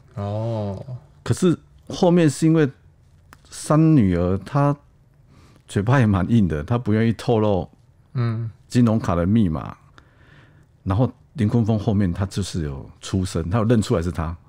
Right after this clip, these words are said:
Speaker 2: 后面有醒来的时候，他们有认出是林坤峰。
Speaker 1: 哦，听到声音就知道是林坤峰了。
Speaker 2: 对，他认，所以他，他们中间也是有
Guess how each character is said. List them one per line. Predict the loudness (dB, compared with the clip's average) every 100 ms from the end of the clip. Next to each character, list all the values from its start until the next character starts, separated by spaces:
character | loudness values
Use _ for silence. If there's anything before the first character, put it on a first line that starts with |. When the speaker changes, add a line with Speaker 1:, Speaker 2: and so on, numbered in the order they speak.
| -4
Speaker 2:
后 | -2
面 | 0
有 | -2
醒 | -2 -6
来 | -6
的 | -8
时 | -12
候， | -4
他 | -2
们 | 0
有 | 0
认 | -2
出 | -2 -4
是 | -4
林 | -6 -6
坤 | -6 -6
峰。 | -8 -8
Speaker 1:
哦， | -10 -10 -14 -10
听 | -4
到 | -4
声 | -4 -4
音 | -6
就 |
知 | -4
道 | -6
是 | -6
林 | -6 -8
坤 | -8 -8
峰 | -8 -8
了。 | -8 -2
Speaker 2:
对， | 0
他 | 0
认， | 0
所 | 0 0
以 |
他， | 2 0 -2 -2
他 | 0
们 | 0 -2
中 | -2 -2
间 | 0 -2
也 | -2
是 | -4 -6 -6
有 | -6 -8 -12